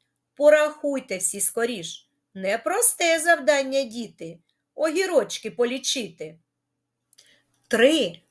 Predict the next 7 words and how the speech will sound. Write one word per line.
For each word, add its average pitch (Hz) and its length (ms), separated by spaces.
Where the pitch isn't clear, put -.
додати 202 760
шість 311 720
дорівнює 277 920
дев'ять. 185 840
Всього 208 880
дев'ять 294 1000
огірків. 240 800